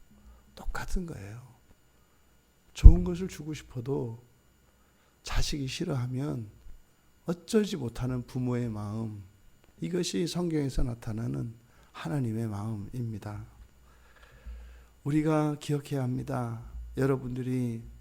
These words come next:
어제도 사셨고 오늘도 사시는데 때로는 인생에 이런 기쁨과 즐거움과 만족이 있을 수 있어요.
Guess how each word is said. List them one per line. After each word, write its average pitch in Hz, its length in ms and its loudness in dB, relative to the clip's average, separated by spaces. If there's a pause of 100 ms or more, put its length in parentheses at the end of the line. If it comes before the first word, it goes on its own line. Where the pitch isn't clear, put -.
(120)
어제도 135 420 2
사셨고 113 800 -6
오늘도 120 380 -2
사시는데 117 840 -10 (1400)
때로는 185 400 6
인생에 143 840 0
이런 135 280 -2
기쁨과 127 580 -6
즐거움과 120 600 -6
만족이 117 480 -6
있을 113 220 -10
수 123 120 -12
있어요. 113 640 -6